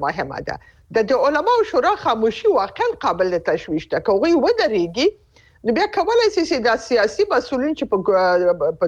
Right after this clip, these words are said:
دندو باندې ګمارل شوي یا ناست یا په واک کې دي، دوی باید هغوی شاته ودرېږي او په، په، په خپل مشر باندې فشار راوړي. نو د شورا او علما راپورته کېدل او د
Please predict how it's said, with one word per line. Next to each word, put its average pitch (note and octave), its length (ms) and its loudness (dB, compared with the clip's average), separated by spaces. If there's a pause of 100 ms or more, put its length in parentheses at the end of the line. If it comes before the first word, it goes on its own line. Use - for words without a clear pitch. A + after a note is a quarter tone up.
دندو A#3+ 280 0
باندې E3+ 380 -2 (720)
ګمارل F#3+ 440 0
شوي D4+ 220 0
یا F3 140 2
ناست A#3+ 340 -2
یا F#3 220 2
په F#3 40 -4 (120)
واک B4 260 2
کې F4 120 -2
دي، A3 80 -6 (100)
دوی A3+ 160 -4
باید G3 160 0
هغوی G3 300 0
شاته C4 260 -2
ودرېږي F4+ 640 2
او A#3+ 200 2
په، A#3 220 0 (180)
په، F3+ 320 0
په F3+ 140 0
خپل G#3+ 240 0
مشر B3+ 180 -4
باندې E3+ 580 0
فشار E3 360 -2
راوړي. C#3 260 -10 (580)
نو A3+ 120 4 (100)
د A3 340 2 (100)
شورا A#3+ 360 0 (120)
او F#4 40 0 (200)
علما G#3+ 420 2 (160)
راپورته G#3 460 -2 (120)
کېدل A3+ 460 0
او G3+ 180 2
د F3 40 -2